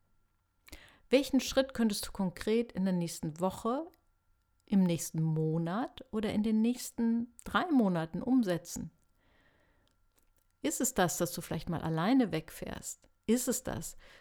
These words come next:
dass du in der Beziehung dich mehr einlässt und endlich mal auch über deine Ängste und Sorgen sprichst?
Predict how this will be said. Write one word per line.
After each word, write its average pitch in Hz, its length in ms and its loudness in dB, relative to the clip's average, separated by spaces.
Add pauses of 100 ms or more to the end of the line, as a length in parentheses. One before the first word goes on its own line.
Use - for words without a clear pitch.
dass 185 180 -2
du 180 100 -2
in 175 120 0
der 175 80 0
Beziehung 202 600 0
dich 170 160 -6
mehr 185 320 -2
einlässt 190 680 0
und - 280 -10
endlich 208 420 2
mal 185 200 -2
auch - 140 -6
über 170 160 -4
deine 175 300 -4
Ängste 233 360 -2
und 185 140 -4
Sorgen 196 400 -2
sprichst? - 640 -10